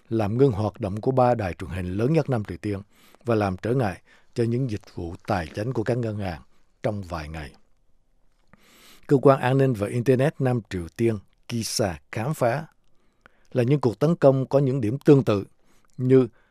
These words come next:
những mưu toan xâm nhập các trang mạng trước đây của Tổng cục Trinh sát của quân đội Bắc Triều Tiên. Bắc Triều Tiên được biết là có đơn vị chiến tranh trên mạng tinh nhuệ,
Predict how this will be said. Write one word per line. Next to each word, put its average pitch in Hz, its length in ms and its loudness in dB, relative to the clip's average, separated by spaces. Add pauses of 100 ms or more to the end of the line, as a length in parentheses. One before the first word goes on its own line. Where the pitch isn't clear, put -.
(120)
những 110 240 -2
mưu 127 140 6
toan 117 200 2
xâm 117 300 -2
nhập 95 160 -4 (120)
các 131 240 -2
trang 107 180 -2
mạng 76 200 -8
trước 123 120 -8
đây 107 200 -2 (240)
của 110 280 -4
Tổng 110 200 -4
cục - 220 -6 (100)
Trinh 107 180 -2
sát 120 300 -4
của 110 160 -2
quân 113 180 -6
đội 76 140 -12
Bắc 110 200 -8
Triều 80 100 -14
Tiên. 95 180 -6 (1080)
Bắc 160 200 -4
Triều 117 100 0
Tiên 127 220 0
được 98 120 -4
biết 147 340 2
là 104 140 -4
có 123 160 -2
đơn 120 180 0
vị 87 160 -6
chiến 135 260 -4
tranh 113 240 0
trên 110 180 -6
mạng 80 260 -8 (340)
tinh 123 220 4
nhuệ, 82 300 -8